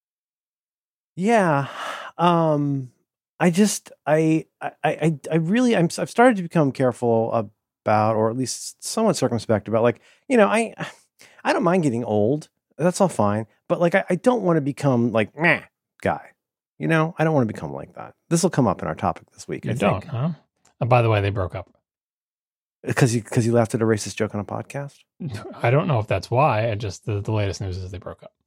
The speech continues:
Speaker 1: Oh, were they merely, um, um,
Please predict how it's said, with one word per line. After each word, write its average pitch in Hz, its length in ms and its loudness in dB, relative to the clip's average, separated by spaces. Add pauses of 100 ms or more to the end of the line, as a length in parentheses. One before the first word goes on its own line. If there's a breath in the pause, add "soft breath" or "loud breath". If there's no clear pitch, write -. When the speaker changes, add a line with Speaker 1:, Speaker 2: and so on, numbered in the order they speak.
(640)
Speaker 1:
Oh, 185 160 4
were 156 140 2
they 147 140 2
merely, 131 580 0
um, 101 560 -4 (420)
um, 101 560 -2